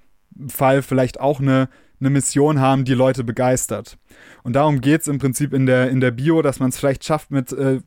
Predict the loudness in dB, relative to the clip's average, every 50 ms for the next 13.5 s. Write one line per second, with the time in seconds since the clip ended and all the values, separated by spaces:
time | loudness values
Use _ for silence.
0 | _ _ -10 -4 -2 0 0 0 -2 -4 -8 -4 0 0 2 0 0 -2 0 0
1 | 0 0 0 -2 -4 -2 0 2 2 2 2 2 0 -2 -2 -2 -2 -2 0 0
2 | 2 2 2 2 2 2 2 2 2 2 2 2 2 2 2 0 -2 -2 -4 -14
3 | -20 _ _ _ _ _ _ _ _ -4 -4 -4 -2 -2 -2 -2 -2 -4 -6 -4
4 | 0 0 0 0 0 0 2 4 4 4 2 0 0 -2 -4 -6 _ _ _ _
5 | _ _ _ _ _ -4 0 2 4 4 4 4 2 0 -2 -2 -2 -2 0 2
6 | 0 0 0 0 -2 -2 0 0 0 -2 0 0 -2 -2 0 0 0 2 2 0
7 | 0 -2 -8 -10 -10 -10 -6 -2 0 0 0 0 0 0 -2 -2 0 -2 0 0
8 | 0 0 0 -2 0 0 0 0 0 -2 -4 -4 -8 -14 -4 -4 -2 -2 -2 -2
9 | -2 0 0 2 0 2 0 0 -2 -2 -2 -6 -8 -4 -2 0 2 2 2 0
10 | -2 -10 -12 -20 -20 -20 -20 -20 _ -8 -6 -2 -2 -2 -2 -2 -4 -2 -2 0
11 | 0 0 2 0 0 0 0 -2 0 0 0 2 2 2 2 2 2 2 0 0
12 | -2 -2 -4 -4 -2 -2 -2 0 0 0 2 2 2 2 0 0 -2 0 0 0
13 | 2 2 2 0 0 -2 -2 -6 -16